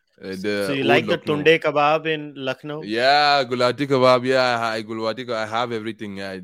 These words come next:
Speaker 1: I, I have had everything. The mutton, the fish, chicken. Yeah, I've had it. I've had it. I enjoy it also in Lucknow. But right
Speaker 2: So,
Speaker 1: now, I,
Speaker 2: so
Speaker 1: I'm telling you honestly, I'm mostly into vegetarian food right now, nowadays. I think I have non-vegetarian food once or twice in a week.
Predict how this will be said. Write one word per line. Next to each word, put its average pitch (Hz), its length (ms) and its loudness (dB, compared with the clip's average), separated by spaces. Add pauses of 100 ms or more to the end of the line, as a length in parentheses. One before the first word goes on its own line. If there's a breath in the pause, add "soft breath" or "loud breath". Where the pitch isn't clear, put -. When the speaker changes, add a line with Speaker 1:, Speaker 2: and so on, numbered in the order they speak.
Speaker 1:
I, 98 360 -10
I 95 40 -6
have 101 320 -6
had 110 240 -4
everything. 101 460 -6
The 101 100 -6
mutton, 107 480 -8
the 104 100 -8
fish, 107 640 -6 (100)
chicken. 101 380 -12
Yeah, 98 140 -10
I've 95 80 -12
had 98 180 -12
it. 92 120 -12 (680)
I've 87 80 -20
had 98 140 -16
it. 95 60 -10
I 101 100 -4
enjoy 110 400 -2
it 107 120 -6
also 101 240 -4
in 101 120 -6
Lucknow. 90 380 -14 (880)
But 160 140 4
right 196 180 6
Speaker 2:
So, 214 80 -2
Speaker 1:
now, 220 140 6
I, 208 140 8
Speaker 2:
so 165 160 0
Speaker 1:
I'm 160 260 2
telling 170 220 2
you 170 120 2
honestly, 151 560 0
I'm 139 640 0
mostly 135 560 -2
into 127 380 -4
vegetarian 107 560 -4
food 101 180 -10
right 95 180 -6
now, 95 200 -10
nowadays. 95 520 -4 (280 loud breath)
I 107 80 -4
think 147 200 -4
I 139 180 4
have 135 140 2
non-vegetarian 120 680 -4
food 123 260 -4
once 117 380 -2
or 120 60 -6
twice 110 340 -4
in 110 120 -12
a 104 60 -8
week. 95 300 -12